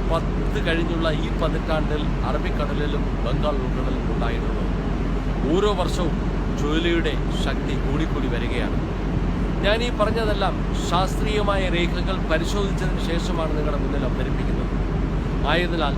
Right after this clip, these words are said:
ഇനി അങ്ങോട്ട് പ്രളയവും പേമാരിയും കൊടുങ്കാറ്റും നൂറ്റാണ്ടിലോ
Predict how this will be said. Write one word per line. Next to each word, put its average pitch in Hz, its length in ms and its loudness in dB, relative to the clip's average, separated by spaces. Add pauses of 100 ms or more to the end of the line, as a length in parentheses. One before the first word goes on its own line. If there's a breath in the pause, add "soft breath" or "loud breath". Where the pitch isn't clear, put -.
(160)
ഇനി 226 220 0
അങ്ങോട്ട് 175 380 0 (920)
പ്രളയവും 214 500 4 (100)
പേമാരിയും 190 600 2 (140)
കൊടുങ്കാറ്റും 175 560 2 (360)
നൂറ്റാണ്ടിലോ 202 640 2